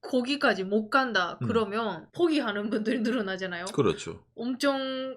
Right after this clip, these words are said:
Speaker 1: 안 좋은
Speaker 2: 어.
Speaker 1: 악순환이 생기네요.
Speaker 2: 그러니까 이게 추미코가 말한 악순환이 아니라 일본 경제의 악순환이 아닙니다. 일본 사람들의 악순환입니다.
Speaker 1: 음.
Speaker 2: 일본이란 나라는 이런 전략이 맞아떨어집니다.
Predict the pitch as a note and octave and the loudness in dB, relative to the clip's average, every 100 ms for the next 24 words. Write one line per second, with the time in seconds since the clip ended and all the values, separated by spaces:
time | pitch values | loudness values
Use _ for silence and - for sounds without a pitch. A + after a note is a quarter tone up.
0 | - A3+ B3+ C#4+ C#4 C#4 C4+ G#3+ - - | -6 -2 0 2 2 2 0 -2 -6 -2
1 | A3 A#3 - C#4+ G#3+ G3 A#3+ G#3 F3 D#3+ | -2 -2 -2 0 0 -2 -4 -4 -6 -10
2 | G3+ - _ A3+ A#3 - - _ _ G3+ | -14 -18 _ 4 6 6 -2 _ _ 4
3 | A3 - D4 D4 G#3 D3 A#2+ C3 D3 D#3 | 6 6 2 4 4 6 6 4 2 2
4 | F#3 B2 F#2+ F2+ C#3 A#3 B3+ C4+ F3 A2+ | 0 0 -2 -4 -2 2 4 4 2 2
5 | C3+ C#3 A3+ E3 - D3+ E2 A#1 A1 C2+ | 2 6 4 4 0 -4 -6 -8 -14 -14
6 | G#1+ - _ _ A3+ B3 B3+ B3+ G#3 - | -16 -20 _ _ 4 6 8 6 6 8
7 | C#4 C#4 A#3+ D3+ D3 A2 - G2 A#1 - | 10 10 8 4 4 2 -2 -8 -10 -14
8 | - - _ - G3 G3 G3 B3+ C#4+ C4 | -20 -20 _ -16 -14 -2 4 6 8 8
9 | F#3 G#2 G3 A3+ A3 A#3+ A#3 - G3 A3 | 8 8 10 10 8 6 0 -2 6 8
10 | G3 C#3 D3 E3+ D3+ - C3 D3 B2+ E3+ | 8 6 6 6 4 4 4 4 4 4
11 | B2+ - B2 D#3 F#2 | 2 2 0 0 -2